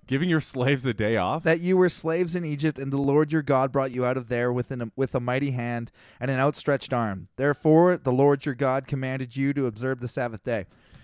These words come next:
Speaker 2: Do you remember what happened to a guy that was collecting wood on the Sabbath day?
Speaker 1: He got killed.
Speaker 2: He was stoned
Speaker 1: Stoned
Speaker 2: to
Speaker 1: to
Speaker 2: death.
Speaker 1: death.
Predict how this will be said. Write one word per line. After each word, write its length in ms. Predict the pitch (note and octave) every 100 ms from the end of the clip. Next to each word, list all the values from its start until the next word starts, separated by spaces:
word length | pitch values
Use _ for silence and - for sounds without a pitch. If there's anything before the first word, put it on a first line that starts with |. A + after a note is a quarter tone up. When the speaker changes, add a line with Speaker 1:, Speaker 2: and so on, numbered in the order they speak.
| -
Speaker 2:
Do 80 | G3
you 60 |
remember 300 | G#3+ A#3 B3+
what 160 | B3+ A3
happened 320 | G#3+ A3 G3+
to 120 | F3
a 60 | D#3+
guy 240 | D#3+ D#3+
that 120 | E3 C#3
was 100 | -
collecting 460 | - E3+ - D3+
wood 220 | C3 E3 E3
on 100 | C#3
the 80 | A2+
Sabbath 440 | A#2 A2 G2+ -
day? 240 | G#2+ F2 G#2 _ _ _ _ -
Speaker 1:
He 220 | A#2+ A2
got 220 | G#2+ G2
killed. 320 | A#2 F2+ D2+ _ - -
Speaker 2:
He 100 | A#2+
was 160 | B2+ G#2
stoned 320 | - D#3+ D3+
Speaker 1:
Stoned 180 | C#3+ B2+
Speaker 2:
to 40 | -
Speaker 1:
to 20 |
Speaker 2:
death. 300 | C#3 C3+ F2
Speaker 1:
death. 160 | -